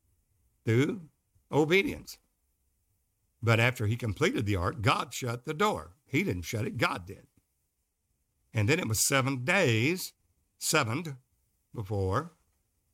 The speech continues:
God broke up the, uh, great depth, the waters of the deep, and opened the windows of heaven, heaven,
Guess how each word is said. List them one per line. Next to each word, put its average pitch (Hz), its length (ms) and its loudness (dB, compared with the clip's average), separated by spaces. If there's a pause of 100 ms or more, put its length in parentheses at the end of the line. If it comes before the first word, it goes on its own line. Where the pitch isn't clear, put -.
(200)
God 98 280 -2
broke 101 260 -2
up 110 140 -4 (520)
the, 98 680 -2 (440)
uh, 95 200 -2
great 104 360 -4
depth, 117 300 2 (300)
the 107 120 -2
waters 101 280 0
of 107 120 -2
the 104 80 -2
deep, 135 300 0 (420)
and 104 380 2
opened 110 280 -2
the 104 40 0
windows 110 280 0
of 113 140 0
heaven, 165 260 -2 (120)
heaven, 131 340 0